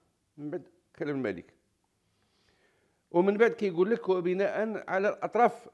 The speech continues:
التزام الأطراف المتعاقدة". يا سيدي، أدبيات، كتابات، وقوانين، أدبيات وقوانين والأعراف اللي كتكتب بهم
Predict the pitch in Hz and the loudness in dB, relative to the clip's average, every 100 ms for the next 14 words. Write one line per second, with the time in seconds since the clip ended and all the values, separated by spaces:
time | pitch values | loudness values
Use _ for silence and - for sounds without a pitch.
0 | - 165 - 170 208 175 - 214 165 190 | -6 -6 -4 0 0 0 -4 -2 0 0
1 | 180 165 160 131 92 73 _ _ _ _ | 0 0 -2 -4 -6 -10 _ _ _ _
2 | _ _ _ _ _ - 123 135 117 92 | _ _ _ _ _ -10 -10 -8 -12 -14
3 | 80 _ _ _ _ _ _ _ _ _ | -18 _ _ _ _ _ _ _ _ _
4 | _ 104 117 107 139 143 - _ _ _ | _ -10 -10 -8 -8 -10 -12 _ _ _
5 | _ _ _ _ - 131 123 101 - _ | _ _ _ _ -10 -8 -6 -10 -12 _
6 | _ _ _ _ _ _ _ _ _ _ | _ _ _ _ _ _ _ _ _ _
7 | _ _ _ - - 127 139 156 151 104 | _ _ _ -18 -8 -2 0 0 -2 -4
8 | - 107 117 120 113 - - 117 123 117 | -10 -10 -10 -8 -10 -12 -10 -8 -6 -6
9 | 87 - _ _ _ - - 110 165 143 | -10 -18 _ _ _ -18 -6 -2 0 -2
10 | - 107 - - _ 104 95 110 95 | -6 -14 -14 -16 _ -12 -8 -6 -6